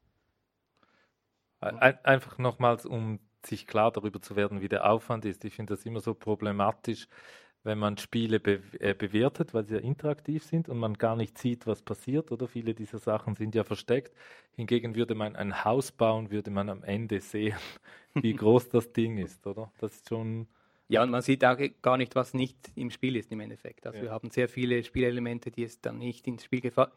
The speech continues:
Speaker 2: geschafft haben am Schluss, weil wir nicht mehr die Zeit haben, hatten, die alle fertig zu machen und sauber zu polieren. Eben, wir hatten, wie gesagt, diesen, wir hatten die Mechanik, wir hatten einen Teil des Restes, aber dann immer noch nicht den ganzen restlichen achtzig Prozent, die benötigt werden, vielleicht nur die Hälfte.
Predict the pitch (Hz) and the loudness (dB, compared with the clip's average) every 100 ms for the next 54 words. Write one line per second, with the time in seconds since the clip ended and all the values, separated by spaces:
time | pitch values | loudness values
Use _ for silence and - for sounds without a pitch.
0 | _ - 135 139 143 143 135 135 131 131 | _ -4 4 6 6 6 4 2 0 0
1 | 135 - - _ _ _ _ - 117 117 | 0 -4 -20 _ _ _ _ -8 -6 -8
2 | - 120 117 117 113 - 113 - 117 113 | -8 -8 -4 -2 -2 0 -2 -2 -8 -14
3 | _ - 117 - 120 - 120 117 120 123 | _ -4 -4 -8 -14 -10 -6 -6 -4 -2
4 | 120 - - 123 117 - 113 110 113 110 | -4 -6 -8 -4 -4 -6 -14 0 2 2
5 | 117 117 120 120 123 117 - - _ - | 0 -2 0 2 2 2 -4 -20 _ 0
6 | 123 120 127 131 131 123 127 123 - 123 | 4 6 6 6 4 6 6 6 2 -6
7 | - 120 113 - _ 120 117 123 120 - | -4 -6 -6 -14 _ 2 4 2 -2 -6
8 | _ - 120 117 131 139 151 143 147 127 | _ -4 -2 6 8 8 8 4 2 2
9 | 117 120 - 117 113 117 113 - 113 120 | 2 2 -2 -2 0 -2 -8 -4 2 2
10 | 127 123 _ _ _ _ - 110 - 147 | 2 -2 _ _ _ _ -6 -6 4 4
11 | 151 156 151 - 127 127 123 127 131 135 | 4 0 -2 0 2 2 -2 -4 -2 0
12 | 127 120 135 135 - _ 123 - 123 127 | 0 0 0 -2 -4 _ -2 0 0 -2
13 | 127 120 131 - 143 147 143 - - 147 | -6 -4 -4 -6 -4 -2 0 -2 -6 -4
14 | 139 135 127 131 143 160 - 143 135 - | -4 -4 -4 -2 -4 -6 -8 -8 -8 -8
15 | 117 - 120 113 127 131 131 | -8 -6 -8 -4 -6 -4 -6